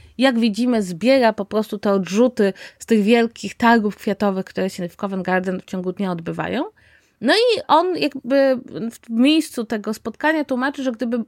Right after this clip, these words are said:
mógł wziąć taką dziewczynę z ulicy i nauczyć ją poprawnego wypowiadania się, to ona mogłaby uzyskać awans klasowy wyłącznie dzięki temu, jak mówi. No i następnego dnia Eliza puka do drzwi profesora i mówi: „Dobrze, zaproponowałeś taki pomysł,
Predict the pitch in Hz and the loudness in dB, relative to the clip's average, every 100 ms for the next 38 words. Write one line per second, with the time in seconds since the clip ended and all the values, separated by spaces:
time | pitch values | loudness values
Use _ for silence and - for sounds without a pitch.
0 | _ 240 320 381 240 185 165 - _ _ | _ 4 6 6 4 0 -4 -8 _ _
1 | - 240 311 302 262 247 247 - 277 240 | 0 4 4 2 0 0 0 0 0 2
2 | 226 226 220 - 214 214 233 240 233 226 | 0 0 -4 -2 0 0 0 -2 -4 -4
3 | 240 220 226 220 214 196 196 190 196 _ | -4 -4 -2 0 0 0 -2 -4 -8 _
4 | _ _ - 233 240 285 320 494 480 427 | _ _ -8 -6 -2 -2 0 0 0 0
5 | 403 359 403 381 330 349 294 311 311 - | 2 2 2 2 4 4 4 2 2 0
6 | 302 - 277 277 - - 262 277 254 254 | 0 2 2 2 0 2 2 0 0 0
7 | 233 294 302 294 - 262 233 247 247 233 | 4 6 4 2 0 -2 0 -2 -4 -2
8 | 240 226 214 190 - 185 - _ _ _ | 2 2 0 -2 -4 -10 -10 _ _ _
9 | _ _ - 359 554 523 403 339 277 262 | _ _ -6 0 2 2 2 2 0 0
10 | 254 240 240 233 233 240 220 196 190 190 | 2 4 4 2 -2 -6 -4 -4 -4 -6
11 | 202 202 196 220 339 381 381 392 240 180 | -6 -6 -8 -4 -2 -2 0 4 4 4
12 | 185 320 - _ _ _ _ _ - 277 | 2 -2 -4 _ _ _ _ _ 0 2
13 | 294 285 277 269 247 214 220 - 208 - | 2 2 2 4 4 4 2 -2 -6 -8
14 | - 165 202 403 | -4 -2 -2 -4